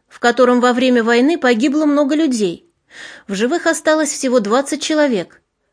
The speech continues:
А потом его переименовали в Санкт-Петербург. Окей, телевидение на то и телевидение, чтобы ошарашивать зрителей ужасами.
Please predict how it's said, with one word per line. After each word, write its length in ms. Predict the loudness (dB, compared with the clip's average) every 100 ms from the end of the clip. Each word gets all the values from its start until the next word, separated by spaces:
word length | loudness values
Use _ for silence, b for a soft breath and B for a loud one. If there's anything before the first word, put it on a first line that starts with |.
| _ -6
А 100 | -4
потом 360 | -2 -4 -2 0
его 240 | 0 -2
переименовали 920 | -2 0 0 0 0 2 2 0 -4 -8 _
в 120 | -6
Санкт-Петербург. 1040 | -2 -2 -2 -6 -4 -2 -2 -4 -6 _ _ _ _ _ B B B B -4
Окей, 480 | -4 -4 -8 -10 _ _ -8
телевидение 720 | -2 -2 0 -2 0 0 0
на 160 | -4 -4
то 160 | -2
и 100 | -4
телевидение, 840 | -2 -2 0 0 -2 -4 -4 -8 -12 _
чтобы 340 | -8 -2 0 0
ошарашивать 640 | 2 2 2 0 -2 -2
зрителей 460 | -2 -2 -2 -2 0
ужасами. 680 | 0 -2 -6 -8 -12 -14